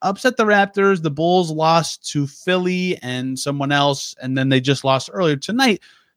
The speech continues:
to the Clippers. So we'll s-, part 'cause it's still technically relevant. But next week, the final week of the season anyway,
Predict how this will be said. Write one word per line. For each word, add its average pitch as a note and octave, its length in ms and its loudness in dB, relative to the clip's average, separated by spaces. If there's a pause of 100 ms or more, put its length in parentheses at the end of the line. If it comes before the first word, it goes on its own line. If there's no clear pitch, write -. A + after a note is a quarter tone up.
to E3+ 120 -2
the D#3 120 0
Clippers. C#3 640 -2
So D3 540 2 (340)
we'll F3 180 2
s-, - 260 -2 (800)
part G2 340 -4 (120)
'cause C#3+ 180 0
it's C3+ 160 -6
still A3 380 0
technically F#3+ 600 0
relevant. G#2+ 500 0
But - 140 -10
next F#3 400 0
week, G#3+ 240 -2
the C#3+ 100 0
final D3 460 4
week C3+ 200 2
of C3 80 2
the B2+ 60 -2
season B2+ 300 -2
anyway, E3 340 -2